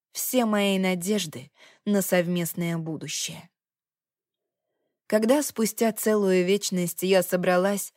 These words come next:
встала с пола и вытерла слезы, то все еще чувствовала себя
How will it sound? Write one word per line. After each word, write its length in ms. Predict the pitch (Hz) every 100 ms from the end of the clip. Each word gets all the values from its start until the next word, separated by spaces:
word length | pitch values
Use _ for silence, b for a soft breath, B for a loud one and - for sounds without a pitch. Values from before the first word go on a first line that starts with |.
| _ -
встала 460 | - 220 214 190
с 80 | -
пола 360 | - 208 202 185
и 140 | 180
вытерла 540 | 175 185 180 175 175
слезы, 600 | 175 202 220 233 185 165 - _ _ _ _ -
то 120 | 233
все 340 | 214 - 262 240
еще 240 | 214 220
чувствовала 720 | 208 247 233 190 190 196 196
себя 480 | 185 196 190 220